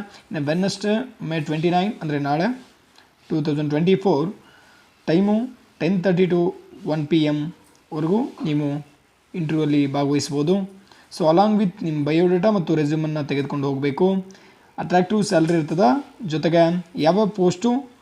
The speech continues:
ಮತ್ತು ಎಷ್ಟೆಷ್ಟು ವೇಕೆನ್ಸಿಗಳಿದ್ದಾವಂತೆ ನೋಡೋದಾದ್ರೆ, ಆ, ಇಲ್ಲಿ ನಾಲ್ಕು ವೇಕೆನ್ಸಿಗಳು, ಹೈಸ್ಕೂಲು ಟೀಚರ್ ಪೋಸ್ಟು, ಇನ್ನು ಕ್ವಾಲಿಫಿಕೇಷನ್ ಬಿ ಎಸ್ ಸಿ, ಎಮ್ ಎಸ್ ಸಿ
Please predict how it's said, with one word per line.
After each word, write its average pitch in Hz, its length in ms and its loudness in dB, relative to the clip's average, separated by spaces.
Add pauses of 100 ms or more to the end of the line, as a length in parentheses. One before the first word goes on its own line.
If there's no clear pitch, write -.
(380)
ಮತ್ತು 156 460 -2 (280)
ಎಷ್ಟೆಷ್ಟು 180 340 -2
ವೇಕೆನ್ಸಿಗಳಿದ್ದಾವಂತೆ 160 800 0
ನೋಡೋದಾದ್ರೆ, 147 600 -2 (840)
ಆ, 143 300 -2
ಇಲ್ಲಿ 160 480 0 (1000)
ನಾಲ್ಕು 214 760 2
ವೇಕೆನ್ಸಿಗಳು, 170 840 -2
ಹೈಸ್ಕೂಲು 196 600 2
ಟೀಚರ್ 165 560 0
ಪೋಸ್ಟು, 156 300 -2
ಇನ್ನು 185 440 -6
ಕ್ವಾಲಿಫಿಕೇಷನ್ 185 640 0
ಬಿ 165 80 4
ಎಸ್ 170 180 2
ಸಿ, 185 140 0
ಎಮ್ 147 140 0
ಎಸ್ 135 100 -6
ಸಿ 147 380 -2